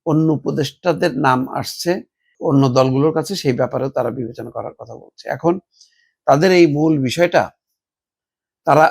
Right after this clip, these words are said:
এটাকে গুরুতর হিসেবে দেখছে না যে তাদের যে দুইজন ছাত্র উপদেষ্টা আছে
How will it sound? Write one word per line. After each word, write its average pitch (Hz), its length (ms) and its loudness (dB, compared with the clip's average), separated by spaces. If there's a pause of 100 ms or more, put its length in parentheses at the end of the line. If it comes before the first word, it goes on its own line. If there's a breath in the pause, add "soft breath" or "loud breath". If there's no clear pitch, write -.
এটাকে 175 340 0 (320)
গুরুতর 151 420 2
হিসেবে 135 240 0
দেখছে 113 320 -4
না 110 140 -6 (560)
যে 127 240 2 (640)
তাদের 139 340 4
যে 160 100 2
দুইজন 135 360 2 (200)
ছাত্র - 280 -12
উপদেষ্টা 127 440 -6
আছে 123 220 -10